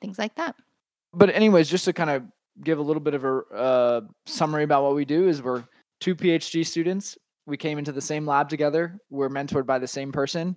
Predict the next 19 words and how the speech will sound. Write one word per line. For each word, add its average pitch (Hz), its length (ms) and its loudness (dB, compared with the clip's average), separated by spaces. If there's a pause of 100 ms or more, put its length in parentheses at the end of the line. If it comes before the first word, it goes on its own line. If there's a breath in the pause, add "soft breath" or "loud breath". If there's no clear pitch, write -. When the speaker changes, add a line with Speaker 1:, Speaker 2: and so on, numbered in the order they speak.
(360 soft breath)
Speaker 2:
It's - 160 -8
gonna 143 140 -2
be 139 80 2
a 131 60 2
research 135 420 -2
P 147 80 2
H 143 240 0
D, 160 400 -4
and 123 260 -8
we 127 100 -6
work 127 240 -4
specifically 135 800 -8
with 123 380 -6
tufted - 340 -8
capuchin 127 400 -8
monkeys 180 540 -6 (400 loud breath)
at 120 580 -2
Georgia 120 280 -4
State. 208 420 0